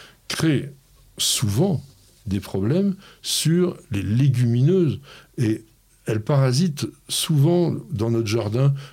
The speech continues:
les chrysanthèmes, les dahlias, le lierre. Et donc c'est une plante invasive et qui se développe très très très vite.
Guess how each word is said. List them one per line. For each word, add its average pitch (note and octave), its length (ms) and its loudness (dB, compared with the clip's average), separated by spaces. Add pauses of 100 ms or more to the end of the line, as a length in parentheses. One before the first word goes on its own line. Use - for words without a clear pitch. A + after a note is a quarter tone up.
(140)
les G2+ 80 -2
chrysanthèmes, B2+ 760 0 (300)
les F#2 120 -4
dahlias, B2 600 0 (420)
le G2+ 120 0
lierre. A2 520 0 (500)
Et G#2 160 0
donc B2+ 240 2
c'est G#2+ 280 -4
une G2 180 -2
plante C#3 360 0 (220)
invasive D3+ 680 2
et G2+ 80 -2
qui - 320 -4 (480)
se - 180 -2
développe C3+ 440 0
très - 220 -4
très - 220 -4
très C3 200 -2
vite. D#3+ 300 -2